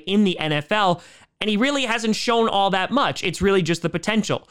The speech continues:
So I think you're talking maximum trade value is maybe a second round pick here. And for the Packers, that really doesn't make a lot of sense, because why would you go and be like, "Yeah, I'm gonna get a second round pick,"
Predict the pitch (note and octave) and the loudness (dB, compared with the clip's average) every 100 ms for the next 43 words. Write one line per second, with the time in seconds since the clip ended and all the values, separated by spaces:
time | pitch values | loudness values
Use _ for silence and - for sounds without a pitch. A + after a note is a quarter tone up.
0 | - - B3 A3+ A#3+ D4 C4+ - F#3 E3 | -20 -4 0 0 0 -4 -6 -6 -10 -8
1 | B3+ B3+ - - D#3 D3+ D#3 F3+ C4 - | -8 -4 -4 -2 -2 -2 -2 -2 -4 -4
2 | - F#3 D#3+ D#3 F3 D3+ D3 D3+ D3 D3+ | 0 2 2 2 0 0 0 0 2 2
3 | - F3+ C#3 C#3+ F3 F#3+ A#3 B3+ G#3+ G3 | 0 -4 -2 2 4 4 4 2 2 2
4 | D3+ D#3 - D3+ D3+ D#3 C3+ B2+ C#3 - | 0 -2 -2 -4 -2 -4 -2 -2 -2 -2
5 | - - B2+ A#2+ - A3+ B3+ B3 A#3+ D#4+ | -4 -4 -8 -6 -6 -4 -4 -2 -2 0
6 | C#4 - C4+ B3+ D4+ C4 F#3+ D4 D4 B3+ | -2 0 -2 0 0 -2 0 -2 0 0
7 | C4+ B3+ A#3 B3 A#3+ C4+ C4+ - G3+ F#3+ | 0 2 2 2 0 0 0 -2 -4 -2
8 | F#3 D#3 F3+ A#3 A#3+ F3+ G#3+ E3+ A3 G3 | -2 0 0 2 0 0 0 2 2 2
9 | F3+ E3 F#3+ G3 D4+ C4+ A3+ A3 A3+ - | 2 0 0 0 0 2 0 0 -4 -4
10 | A3+ A3+ G3+ G3 G3 F#3 - A#3+ | -6 -4 -4 0 0 0 0 -2